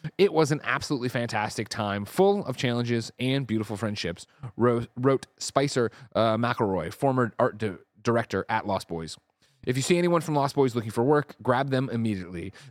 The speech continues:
They are the most amazing group of artists I've ever worked with," end quote. This week alone, Unity has laid off eighteen hundred people, Twitch has laid off five hundred people,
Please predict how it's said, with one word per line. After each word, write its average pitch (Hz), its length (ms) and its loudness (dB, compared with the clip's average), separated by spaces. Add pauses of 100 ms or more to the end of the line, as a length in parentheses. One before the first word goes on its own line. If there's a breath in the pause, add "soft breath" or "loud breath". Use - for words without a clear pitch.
They 104 80 4
are 113 80 4
the 110 40 -2
most 120 380 0
amazing 131 480 -2
group 113 160 0
of 110 100 -4
artists 95 300 -2
I've 98 160 -4
ever 104 180 0
worked 90 260 -4
with," 90 140 -4
end 85 140 -8
quote. 82 300 -8 (560)
This 127 160 0
week 156 160 4
alone, 139 300 4
Unity 120 300 0
has 117 180 0
laid 110 180 0
off 107 300 0
eighteen 139 300 -6
hundred 90 240 -6
people, 110 280 -6
Twitch - 300 -2
has 107 140 -4
laid 98 140 0
off 95 160 -2
five 139 280 -4
hundred 95 260 -4
people, 110 320 -2